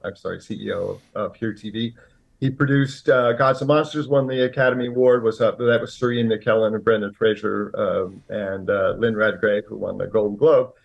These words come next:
And then he also won the Oscar for Departures, oh nine, uh, uh, Best Foreign Film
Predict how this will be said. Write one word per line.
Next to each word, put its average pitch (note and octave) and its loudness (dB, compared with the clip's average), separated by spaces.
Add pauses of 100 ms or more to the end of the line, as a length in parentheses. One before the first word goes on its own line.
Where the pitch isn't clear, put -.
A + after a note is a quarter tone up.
(180)
And E3 0
then F#3+ 2
he F#3+ 6
also G#3 2
won F#3+ -2
the F3+ 0
Oscar E3+ -2
for D#3 2
Departures, C#3+ -2
oh B2 0
nine, A#2 0
uh, G2 -6 (440)
uh, F2+ -4
Best G#2+ -4
Foreign G#2+ -2
Film G#2 -4